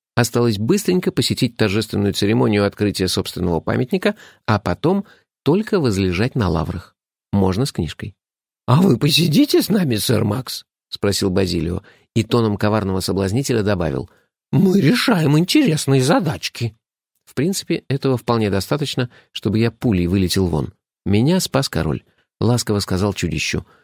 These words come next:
«У сэра Макса полно дел, дружок, поэтому придется нам с тобой его отпустить». Только оказавшись в коридоре, я решился послать ему зов. Вообще-то беспокоить своего короля безмолвной речью — такое вопиющее нарушение этикета,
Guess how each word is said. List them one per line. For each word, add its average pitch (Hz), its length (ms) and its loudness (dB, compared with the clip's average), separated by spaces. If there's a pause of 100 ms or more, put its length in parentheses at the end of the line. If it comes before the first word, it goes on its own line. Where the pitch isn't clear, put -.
(260)
«У 170 100 0
сэра 151 240 2
Макса 190 320 -2
полно 143 300 0
дел, 113 200 0
дружок, 104 440 -4 (260)
поэтому 110 340 2
придется 139 480 0
нам 196 180 0
с - 80 -6
тобой 180 360 0
его 123 340 -2
отпустить». - 640 -6 (460)
Только 104 400 0
оказавшись 90 600 -4
в - 40 -14
коридоре, 90 540 -2 (380)
я 117 260 2
решился 151 400 0
послать 98 400 -2
ему 87 180 0
зов. 76 260 -6 (440)
Вообще-то 135 420 0
беспокоить 123 560 0
своего 120 320 0
короля 117 340 0
безмолвной 104 560 2
речью — 143 400 0 (320)
такое 160 460 0
вопиющее 113 560 0
нарушение 95 500 2
этикета, - 480 -2